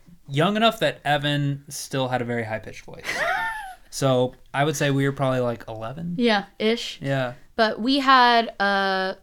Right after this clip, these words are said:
Speaker 2: we grew up with, like, in a community with a lot of other kids our age. And specifically, I mean, I consider them, like, brothers. But it was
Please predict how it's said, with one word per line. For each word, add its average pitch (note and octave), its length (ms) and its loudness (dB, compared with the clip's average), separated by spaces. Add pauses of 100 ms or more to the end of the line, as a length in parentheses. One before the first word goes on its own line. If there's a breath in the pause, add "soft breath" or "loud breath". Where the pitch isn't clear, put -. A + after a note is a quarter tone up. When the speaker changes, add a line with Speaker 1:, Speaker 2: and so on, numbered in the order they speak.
Speaker 2:
we A#3+ 160 0
grew E4 260 0
up A3 220 4
with, G3+ 140 -6
like, F3+ 400 -4
in A3+ 120 2
a A3 60 0
community F3+ 640 -2
with F3+ 520 2 (120)
a G3+ 60 4
lot F3+ 280 2
of F3+ 80 -2
other F3+ 160 -2
kids F#3 240 -8
our F3 160 0
age. G3 480 -2 (300 soft breath)
And G#3+ 160 0
specifically, F#3+ 920 -2 (520)
I G3+ 60 4
mean, G#3+ 120 2
I A3+ 280 8 (240)
consider F3 400 -2
them, E3+ 180 -4
like, E3+ 240 -6
brothers. C3 580 -6
But - 260 2
it F#3+ 120 0
was F#3 400 -4